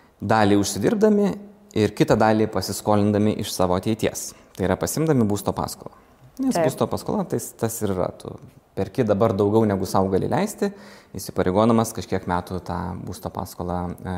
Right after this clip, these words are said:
Speaker 1: grąžinti. Tai, vat, didžioji dalis tokių pirkėjų. Ir aišku, ir ta pirmoji grupė, kurie jau turi pinigų, jiems nereikia jokių ten paskolų, i-, i-, jie perka truputėlį vienaip,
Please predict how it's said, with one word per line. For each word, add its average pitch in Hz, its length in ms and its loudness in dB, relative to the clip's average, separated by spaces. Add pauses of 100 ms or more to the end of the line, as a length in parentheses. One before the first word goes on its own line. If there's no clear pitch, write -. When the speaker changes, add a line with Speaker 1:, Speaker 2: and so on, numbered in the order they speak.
Speaker 1:
grąžinti. 95 480 -4
Tai, 92 180 -2 (480)
vat, 104 260 0
didžioji 143 300 6
dalis 131 220 2
tokių 117 240 -8
pirkėjų. 113 320 2
Ir - 160 2
aišku, 147 460 2
ir 123 220 0 (340)
ta 131 160 2
pirmoji 156 480 4
grupė, 135 280 2
kurie 110 280 4
jau 131 240 4
turi 98 280 2
pinigų, 95 460 0
jiems 110 240 0
nereikia 101 480 2
jokių 87 300 -6
ten 90 180 -6
paskolų, 185 520 -4 (120)
i-, - 280 -6 (120)
i-, 196 420 -2 (120)
jie 107 240 2 (840)
perka - 300 4
truputėlį 120 480 2
vienaip, 107 500 4